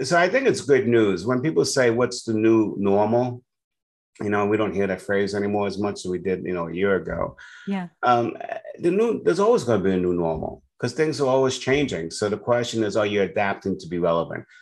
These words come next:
Speaker 1: So I think the biggest issue for everybody else is, how can we stay relevant in these times,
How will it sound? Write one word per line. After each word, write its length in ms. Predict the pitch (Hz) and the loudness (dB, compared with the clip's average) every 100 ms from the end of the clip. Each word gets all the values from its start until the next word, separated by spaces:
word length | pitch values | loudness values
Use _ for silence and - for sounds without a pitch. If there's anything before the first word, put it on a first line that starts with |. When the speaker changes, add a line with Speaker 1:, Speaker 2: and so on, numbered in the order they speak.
| - | -10
Speaker 1:
So 140 | - | 0
I 60 | 117 | 0
think 200 | 117 151 | 2 0
the 160 | 117 123 | 2 0
biggest 260 | 127 127 | 2 2
issue 300 | 110 104 107 | 2 0 -4
for 160 | 101 104 | -4 -2
everybody 440 | 101 98 98 95 | 0 0 0 2
else 320 | 92 92 92 - | 2 2 0 -4
is, 240 | 90 - - - | -6 -8 -20 -10
how 160 | - 110 | -2 0
can 240 | 110 113 | 0 0
we 100 | 107 | 0
stay 240 | 101 95 92 | -2 -2 0
relevant 520 | 95 98 92 98 95 | 0 0 0 -2 -4
in 80 | 85 | -6
these 220 | 87 85 | -6 -6
times, 640 | - 85 82 82 82 - | -6 -2 -2 -2 -4 -8